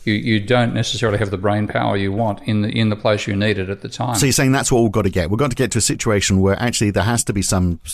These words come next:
Speaker 2: uh, centralised control, uh, which is a, which is a big fight in the, the, the way the economy is operating today, full of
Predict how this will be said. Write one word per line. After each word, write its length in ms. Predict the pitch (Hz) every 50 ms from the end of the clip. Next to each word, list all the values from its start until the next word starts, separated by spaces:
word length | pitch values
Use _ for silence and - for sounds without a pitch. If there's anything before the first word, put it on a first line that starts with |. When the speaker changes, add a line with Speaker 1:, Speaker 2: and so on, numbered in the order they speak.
| - -
Speaker 2:
uh, 280 | 104 95 92 87 85 -
centralised 720 | - - - 123 117 113 - 107 98 90 87 87 85 - -
control, 640 | - 101 92 - - 104 90 80 73 73 87 - - - - - - - - - - - - -
uh, 320 | - 98 92 92 95 98 95
which 220 | - 117 107 - -
is 120 | 98 87
a, 100 | 104 101
which 380 | 92 - - - 123 117 - -
is 100 | 104 98
a 40 | 87
big 180 | - 117 -
fight 380 | - - 117 98 95 101 117 - -
in 180 | 104 101 98
the, 160 | 95 95 95
the, 160 | 92 - 95 90
the 140 | 98 101
way 120 | 95 95 95
the 100 | 92 92
economy 320 | 82 - 107 95 92 90
is 80 | 85 90
operating 380 | 90 - - 92 87 90 87
today, 420 | 82 - 90 - 90 80 80 82 98
full 220 | - - - 135
of 100 | 127 -